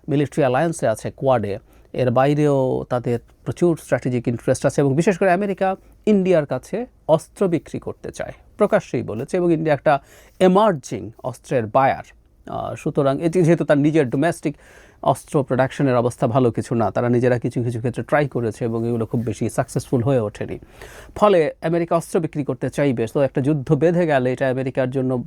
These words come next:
ভালো এবং আমেরিকা এখানে ভারতকে অস্ত্র নিয়ে এসে সাহায্য করার, বিক্রি করে সাহায্য করার সমূহ সম্ভাবনা আছে। So এটা বেশ এসকালেটেড হতে পারে, এটা দুই দেশই নিশ্চয়ই জানে।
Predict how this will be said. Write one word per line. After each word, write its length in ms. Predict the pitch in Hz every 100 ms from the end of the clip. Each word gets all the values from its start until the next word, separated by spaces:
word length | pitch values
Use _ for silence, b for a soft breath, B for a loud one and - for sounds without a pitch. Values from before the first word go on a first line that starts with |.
| 127
ভালো 280 | 190 196 156
এবং 200 | 135 135
আমেরিকা 320 | 127 131 131
এখানে 400 | 123 - 139 120 B B B B B 120
ভারতকে 480 | 165 214 - - 98 -
অস্ত্র 360 | - 123 - 139
নিয়ে 200 | 127 117
এসে 200 | - 123
সাহায্য 380 | 120 123 120
করার, 300 | 120 117 110 101 -
বিক্রি 300 | 135 - 131
করে 160 | 123 110
সাহায্য 360 | 120 110 117
করার 280 | - 113 107 - B B B
সমূহ 360 | - 175 151 143
সম্ভাবনা 640 | 139 117 123 107 98 92
আছে। 240 | 101 131 - B B B -
So 100 | 254
এটা 480 | 262 - 240 208
বেশ 300 | 170 185 220
এসকালেটেড 640 | 220 - - 226 214 185 123
হতে 220 | 117 117
পারে, 220 | 87 78
এটা 140 | 113 131
দুই 160 | 156
দেশই 260 | 202 214 226
নিশ্চয়ই 400 | 190 - - 120
জানে। 300 | 101 - -